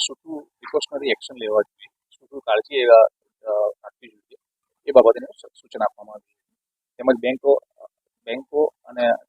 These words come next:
અન્ય એસોસિએશન તરફથી પણ જે કંઈ પેટ્રોલિંગ બાબતની અને જે સલાહ સૂચન લેવામાં આવ્યા હતા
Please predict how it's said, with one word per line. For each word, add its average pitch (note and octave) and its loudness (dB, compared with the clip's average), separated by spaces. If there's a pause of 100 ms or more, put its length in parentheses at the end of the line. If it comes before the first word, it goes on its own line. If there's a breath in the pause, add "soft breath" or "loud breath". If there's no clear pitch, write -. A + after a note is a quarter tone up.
અન્ય C3+ -10
એસોસિએશન B2 -8
તરફથી - -14
પણ A#2+ -6 (400)
જે B2 -18
કંઈ B2 -8 (240)
પેટ્રોલિંગ B2 -16
બાબતની A2 -14
અને A2+ -20
જે A2+ -20 (180)
સલાહ A2 -4
સૂચન A2+ -8
લેવામાં G2+ -20
આવ્યા G2+ -20
હતા - -20